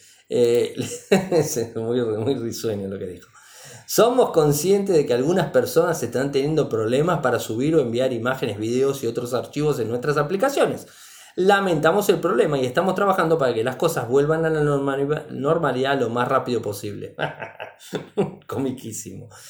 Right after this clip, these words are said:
Eh, hace dos horas, voy a la, voy a las, hace dos horas.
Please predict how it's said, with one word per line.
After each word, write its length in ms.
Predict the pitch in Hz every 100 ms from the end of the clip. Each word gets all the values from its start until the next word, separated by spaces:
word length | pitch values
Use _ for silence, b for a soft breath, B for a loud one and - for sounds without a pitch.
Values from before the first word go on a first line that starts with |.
| B
Eh, 920 | 202 190 139 131 127 120 113 113 107 -
hace 260 | 143 160 165
dos 220 | 202 -
horas, 400 | 160 98 - -
voy 200 | 113 139
a 60 | 123
la, 140 | 113 113
voy 180 | 123 143
a 60 | 139
las, 160 | 110
hace 300 | 110 - 113
dos 240 | 117 104 87
horas. 260 | 90 -